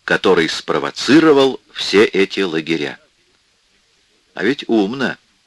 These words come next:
а ведь здорово, но не пошло.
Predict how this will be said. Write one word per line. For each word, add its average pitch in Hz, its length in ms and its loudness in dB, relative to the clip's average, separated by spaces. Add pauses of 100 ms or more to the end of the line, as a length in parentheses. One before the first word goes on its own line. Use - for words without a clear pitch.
(320)
а 80 120 -6
ведь 98 160 -4
здорово, 110 720 2 (720)
но 202 180 -4
не 98 160 -6
пошло. - 480 -4